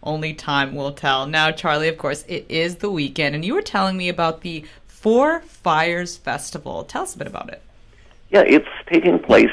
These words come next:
Speaker 2: at Concord Community Park, September tenth and eleventh, so right on the, on the shore of False Creek. And, um, what it is, is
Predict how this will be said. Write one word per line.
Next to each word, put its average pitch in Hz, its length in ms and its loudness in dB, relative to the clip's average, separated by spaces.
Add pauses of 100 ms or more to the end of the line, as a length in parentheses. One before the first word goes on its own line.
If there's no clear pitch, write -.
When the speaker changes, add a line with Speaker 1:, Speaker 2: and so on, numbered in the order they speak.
(260)
Speaker 2:
at 92 280 -8
Concord 120 480 -2
Community 104 500 2
Park, - 520 2 (580)
September 104 380 -4
tenth - 320 2
and 101 100 2
eleventh, 95 460 6
so 90 80 0
right 104 280 8
on 107 280 6
the, 95 280 8 (140)
on 98 160 -10
the 90 80 -10 (140)
shore 107 220 8
of 92 140 10 (760)
False 95 400 8
Creek. - 460 -2 (340)
And, 90 600 6 (120)
um, 85 420 -8 (640)
what - 160 6
it - 140 8
is, 90 260 8 (160)
is 95 180 -10